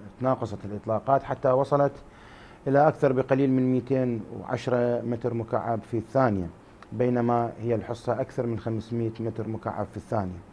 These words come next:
ولذلك كان علينا أن نتعامل مع هذه المعطيات الجديدة بما يحافظ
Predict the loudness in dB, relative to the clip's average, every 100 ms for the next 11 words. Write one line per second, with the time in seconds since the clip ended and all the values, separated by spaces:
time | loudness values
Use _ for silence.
0 | -20 -20 -20 -20 -16 -2 2 8 10 10
1 | 6 0 2 0 2 0 0 -2 -2 2
2 | 2 2 0 -2 -2 -2 0 0 0 -2
3 | -2 2 2 0 -2 -2 0 2 2 0
4 | -6 -20 -20 -6 0 2 2 2 2 4
5 | 6 6 4 0